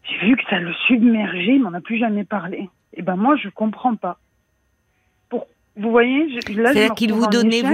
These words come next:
Speaker 2: vous, vous lui, euh, c'est, c'était peut-être qu'il, euh, vous voulait très bien faire, comme si, au fond, vous deviez commenter, euh,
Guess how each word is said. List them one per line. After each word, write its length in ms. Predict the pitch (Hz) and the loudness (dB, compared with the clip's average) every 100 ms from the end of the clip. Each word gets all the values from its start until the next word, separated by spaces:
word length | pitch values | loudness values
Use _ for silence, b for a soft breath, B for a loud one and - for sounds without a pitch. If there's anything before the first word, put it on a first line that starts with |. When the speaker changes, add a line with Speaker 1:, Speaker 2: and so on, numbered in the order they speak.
| 214 | 0
Speaker 2:
vous, 40 | 147 | -2
vous 140 | 175 | -4
lui, 160 | 202 202 | -2 -2
euh, 420 | 120 147 175 127 147 | -2 -2 -2 -2 -4
c'est, 220 | - - | -6 -10
c'était 440 | - 165 196 196 - - | -8 -4 -2 -2 -4 -6
peut-être 380 | 185 - 233 - | -6 -4 -6 -6
qu'il, 260 | - 185 | -8 -4
euh, 320 | 180 175 170 165 B B B B | -2 -2 -2 -6 B B B B
vous 280 | - 202 202 | -4 -2 0
voulait 260 | 202 208 208 | 0 0 -2
très 240 | - 226 | -4 -6
bien 200 | 208 220 | -2 -4
faire, 480 | 233 - 269 247 - - | -4 -8 -8 -8 -12 -6
comme 160 | 185 | -4
si, 220 | 170 - 214 | -4 -2 -2
au 80 | |
fond, 320 | 190 - 220 233 | -2 -6 -6 -4
vous 160 | 208 | -2
deviez 420 | 165 170 170 202 | -2 -2 -2 -2
commenter, 960 | 196 - 196 202 196 - 220 233 240 226 | -2 -2 -2 -2 -4 -4 -2 -2 -2 -4
euh, 260 | 185 175 | -4 -4